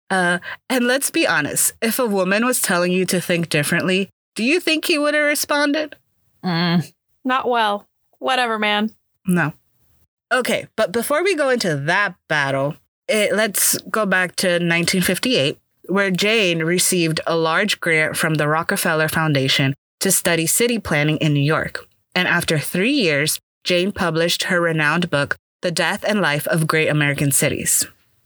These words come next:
Speaker 2: Yeah, Jane! So what did the book say?
Speaker 1: Yes, so in the book, she talks about several topics regarding urban renewal and design.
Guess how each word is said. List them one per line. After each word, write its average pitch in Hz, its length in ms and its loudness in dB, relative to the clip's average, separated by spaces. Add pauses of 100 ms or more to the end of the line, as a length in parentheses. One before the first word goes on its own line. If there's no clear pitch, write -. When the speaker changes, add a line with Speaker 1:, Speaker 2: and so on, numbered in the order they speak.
(180)
Speaker 2:
Yeah, 330 680 2
Jane! 349 960 2 (280)
So 240 200 0
what 233 140 2
did 254 160 -2
the 233 80 -2
book 285 220 -2
say? - 380 -2 (260)
Speaker 1:
Yes, 175 240 0
so - 320 2
in 202 120 -2
the 185 80 0
book, 254 400 0
she - 180 0
talks 196 280 0
about 180 240 0
several 190 360 0
topics 160 560 0
regarding 160 520 0
urban 160 320 2
renewal 151 360 2
and 151 200 2
design. 143 480 0